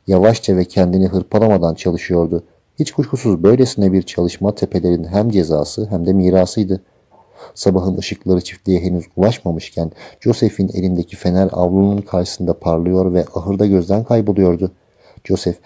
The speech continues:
sıcak ve uykulu hayvanların arasında çalışıyordu. Koşum takımlarını onarıyor, derileri sabunluyor,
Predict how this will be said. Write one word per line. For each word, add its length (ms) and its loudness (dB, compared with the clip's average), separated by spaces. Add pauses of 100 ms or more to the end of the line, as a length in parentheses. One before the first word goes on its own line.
(140)
sıcak 420 -2
ve 160 2
uykulu 400 0
hayvanların 640 0
arasında 480 -2
çalışıyordu. 680 0 (640)
Koşum 280 -4
takımlarını 540 -2
onarıyor, 500 0 (380)
derileri 320 2
sabunluyor, 600 0